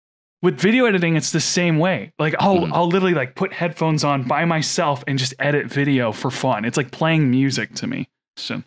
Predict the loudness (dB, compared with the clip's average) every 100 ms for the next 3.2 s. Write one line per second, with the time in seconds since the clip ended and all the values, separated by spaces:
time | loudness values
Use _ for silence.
0 | -2 0 2 2 0 0 0 0 0 -2
1 | 0 -2 -2 -10 -6 -4 -4 -8 _ _
2 | _ 0 0 0 -2 -2 0 0 -2 0
3 | 0